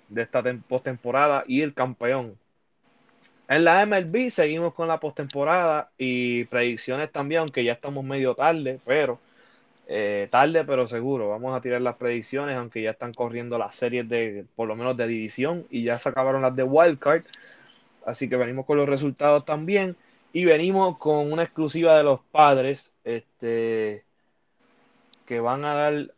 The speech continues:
un cambio. Vamos a ver qué cambio será. Eh, venimos con lo de los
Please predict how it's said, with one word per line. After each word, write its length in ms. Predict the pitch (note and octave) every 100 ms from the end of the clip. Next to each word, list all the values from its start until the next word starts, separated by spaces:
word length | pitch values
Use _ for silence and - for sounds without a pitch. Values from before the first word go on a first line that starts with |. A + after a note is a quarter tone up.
| _ _
un 280 | - D#3+ D3+
cambio. 520 | - D3+ C#3+ A2+ G2 G#2+ _ _ -
Vamos 280 | A2 A#2+ B2
a 100 | A#2+
ver 300 | C#3 D3 C3+ _ _ _ _ _ _ _ _ _ _ _ _
qué 160 | A#2 A#2+
cambio 320 | B2 C3 C3
será. 440 | - D#3+ G3 C3+ _ _ _ _ - _ _ _ _ _ _ -
Eh, 320 | B2+ C3 C3
venimos 420 | C3 C3+ D3 D#3+
con 220 | - D#3+
lo 160 | D#3 D3+
de 140 | D3+
los 500 | D3 C#3+ C#3 C#3 C3